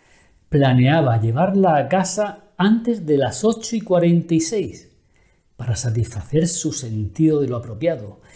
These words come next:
y convertirse en un viudo en aquel momento exacto.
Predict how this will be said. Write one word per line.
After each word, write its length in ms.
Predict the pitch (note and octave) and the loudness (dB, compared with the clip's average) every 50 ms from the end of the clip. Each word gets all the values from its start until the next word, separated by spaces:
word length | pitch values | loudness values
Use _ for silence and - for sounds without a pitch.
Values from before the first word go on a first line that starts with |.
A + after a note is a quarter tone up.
| - - - | -18 -4 0
y 140 | G#3+ G#3 E3+ | 2 2 4
convertirse 840 | A#3 A3+ G#3+ G#3+ G3+ G#3 G3 F#3+ - - - G#3 G3 - - - F#3+ | 4 6 6 6 6 6 4 2 0 0 2 2 2 2 2 2 4
en 100 | F3 F3 | 6 6
un 260 | F3+ F3 E3 D3+ C3+ | 6 6 6 6 6
viudo 460 | D3+ F#3 G#3 A3 G#3 A3 G#3 - - - | 4 4 4 6 4 4 2 2 -2 -6
en 220 | D3 C#3+ C3 C#3 | -4 -4 -2 -2
aquel 580 | B2+ B2+ B2 A#2 - - G3+ A3+ A#3+ A#3 A3 G3 | -2 -4 -6 -4 -2 0 2 2 2 2 0 0
momento 720 | E3+ C#3+ C3 B2 B2 B2+ D#3+ G#3 A3 G#3+ F#3+ - - E3 | -2 -4 -4 -4 -4 -2 0 2 2 2 0 -2 -6 -8
exacto. 560 | - - - - - - - - - - - | -8 -10 -10 -12 -12 -12 -12 -14 -20 -20 -20